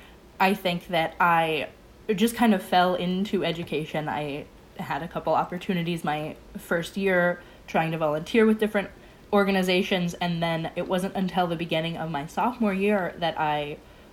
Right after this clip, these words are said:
um, found the education studies program. And at that point, I was like, "Okay, well, maybe this is, maybe this is the career move for me," because I have just naturally found myself so interested in this, and now I have,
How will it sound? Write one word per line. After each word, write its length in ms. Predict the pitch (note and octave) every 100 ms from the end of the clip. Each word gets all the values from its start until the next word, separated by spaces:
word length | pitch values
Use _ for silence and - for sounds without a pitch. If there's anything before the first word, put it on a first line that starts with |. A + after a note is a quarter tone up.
| -
um, 300 | D#3 C#3 D#3
found 340 | E3 E3+ E3
the 220 | E3 D#3 -
education 720 | D#3 D#3+ D#3+ D#3 D#3+ D3 D3 -
studies 480 | - E3 D#3+ D#3
program. 640 | - - F#3+ F3 D#3 D3 E3+ - - - - -
And 480 | E3+ D#3 D#3 D#3 - -
at 240 | F3 -
that 240 | F3 F3+ -
point, 220 | F3+ E3+
I 100 | D#3
was 140 | D#3+ E3
like, 220 | D#3 F3
"Okay, 260 | F#3 D#3+
well, 320 | D3 D3 C#3 F3 - - - - F3+ F3
maybe 300 | G3 F#3+ F#3+
this 220 | F#3+ G3+
is, 300 | F#3 F3+ F3+ -
maybe 220 | G3+ F#3
this 180 | A3+ A3+
is 80 | F#3+
the 80 | G3+
career 320 | - F3+ E3+
move 220 | E3 D#3+
for 140 | -
me," 180 | D#3 D3
because 480 | D3+ E3 E3 E3 E3+ -
I 140 | E3+
have 440 | D#3+ E3 D3+ D#3+ - - - -
just 220 | - F3+
naturally 480 | F3+ D#3+ F3 F#3 E3
found 240 | E3 D#3+
myself 360 | D#3+ D#3+ D#3+ D#3
so 160 | E3 D3
interested 500 | E3 F3+ A3 A#3 B3+
in 120 | C4
this, 220 | D4 D4+
and 140 | F#3
now 140 | F3 D#3+
I 80 | E3
have, 360 | D#3+ D3 D#3